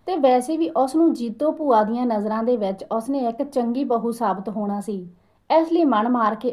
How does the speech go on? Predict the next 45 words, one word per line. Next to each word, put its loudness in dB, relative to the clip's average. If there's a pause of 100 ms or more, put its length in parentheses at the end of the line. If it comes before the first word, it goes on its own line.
ਉਹ 0
ਚਾਹ 2
ਬਣਾਉਣ -2
ਦੇ -2
ਲਈ -2
ਉੱਠ -2
ਕੇ -2
ਚਲੀ -2
ਗਈ -4 (420)
ਅਤੇ 0
ਇੱਧਰ 0
ਜੀਤੋ 0
ਭੂਆ 2
ਦੇ 2
ਮਨ 0
ਵਿੱਚ -4
ਕੁਝ 0
ਗੱਲ 0
ਸੀ -8 (320)
ਜੋ 4
ਉਹ 2
ਆਪਣੀ 2
ਭਾਬੀ 2
ਤੋਂ 0
ਪੁੱਛਣਾ -4
ਚਾਹੁੰਦੀ 0
ਸੀ। -8 (440)
ਬਸ 6
ਉਸ 4
ਨੂੰ 4
ਇਹੀ 2
ਸੀ -6 (240)
ਕਿ -2
ਕਦੋਂ 2
ਭਾਬੀ 2
ਇਕੱਲੀ -2
ਹੋਵੇ 0
ਤਾਂ -2
ਜੋ -2
ਮੈਂ 0
ਉਸ -4
ਨਾਲ 0
ਗੱਲ 0
ਕਰ 0
ਸਕਾਂ। -6